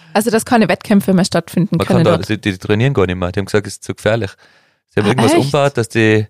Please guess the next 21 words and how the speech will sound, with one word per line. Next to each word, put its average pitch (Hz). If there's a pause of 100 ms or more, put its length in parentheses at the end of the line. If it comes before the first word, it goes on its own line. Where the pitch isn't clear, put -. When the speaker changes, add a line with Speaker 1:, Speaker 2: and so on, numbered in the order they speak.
(140)
Speaker 2:
Bahn 113
jetzt 113
in 101
Igels 127
nicht 120
mehr 120 (460)
berodelbar 90
ist, - (100)
falls -
es -
das -
Speaker 1:
Ah. -
Speaker 2:
Wort -
gibt. - (160)
Speaker 1:
Na, 214
das 196
hab 214
Speaker 2:
Muss 170
Speaker 1:
ich 180
Speaker 2:
man 170
Speaker 1:
nicht -